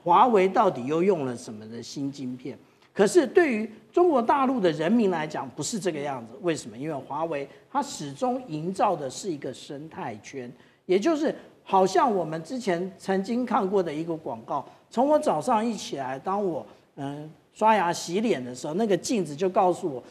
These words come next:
呃，今天的天气如何，有什么大事，然后，呃，我马上要上班的那个路线有没有塞车什么，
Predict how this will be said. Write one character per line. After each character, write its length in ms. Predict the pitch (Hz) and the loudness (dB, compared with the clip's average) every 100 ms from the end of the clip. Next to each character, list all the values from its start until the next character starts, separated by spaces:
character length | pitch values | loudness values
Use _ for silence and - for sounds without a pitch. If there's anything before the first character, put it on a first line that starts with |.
| - - | -20 -10
呃， 120 | 156 | -6
今 260 | 151 233 240 | -6 0 2
天 440 | 233 240 240 240 | 4 2 0 -2
的 120 | 233 165 | -2 -2
天 320 | - 214 220 | 0 0 0
气 180 | - 226 | -2 -6
如 220 | 165 170 | -4 -2
何， 140 | 170 | 0
有 100 | 165 | 0
什 140 | 196 180 | 0 -4
么 120 | 139 | -6
大 300 | 139 208 170 | -2 -2 -2
事， 320 | 151 - 170 - - - | -6 -6 -8 -8 -16 -8
然 140 | 147 | 2
后， 260 | 208 226 - - - | 8 8 8 -4 -4
呃， 160 | 170 | 2
我 160 | 180 185 | 4 4
马 180 | 220 156 | 2 0
上 160 | 214 | 2
要 160 | 208 214 | 2 2
上 320 | - 240 180 | 0 0 0
班 200 | 180 175 | 2 2
的 140 | 185 147 | 2 0
那 120 | 202 | 0
个 320 | 180 143 147 - - _ _ 302 349 | 0 -2 -4 -10 -20 _ _ -16 0
路 260 | 330 247 | 2 2
线 320 | 196 - 196 131 - - | -2 -2 -2 -4 -14 -8
有 120 | 147 | -4
没 120 | 180 | -2
有 120 | 226 | -2
塞 360 | 156 - 185 180 | -4 -4 -2 -2
车 260 | 170 185 | -2 -2
什 100 | 185 | -2
么， 140 | 131 | -8